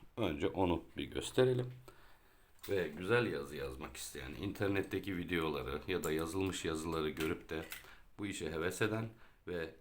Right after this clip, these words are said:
direkt Jinhao'nun bu kalemini alanlar var. Şimdi bu uçları kullanırken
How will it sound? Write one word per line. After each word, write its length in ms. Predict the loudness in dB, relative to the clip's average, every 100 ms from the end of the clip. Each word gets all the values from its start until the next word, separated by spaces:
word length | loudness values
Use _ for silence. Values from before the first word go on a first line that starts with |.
| -10 0
direkt 380 | 2 2 -2 -10 -10 -12 -20 -20 -20 _ -10
Jinhao'nun 680 | -6 -2 2 2 2 0
bu 100 | -2
kalemini 360 | 0 0 2 2
alanlar 480 | 2 2 0 -2 -6
var. 340 | -8 -10 -10 -12 -20 -20 -20 -20 -20 -20 -12
Şimdi 360 | -4 -2 -2 -4
bu 120 | -6
uçları 480 | -4 2 4 4 -2 -8
kullanırken 640 | -4 -2 0 -2 -2 -4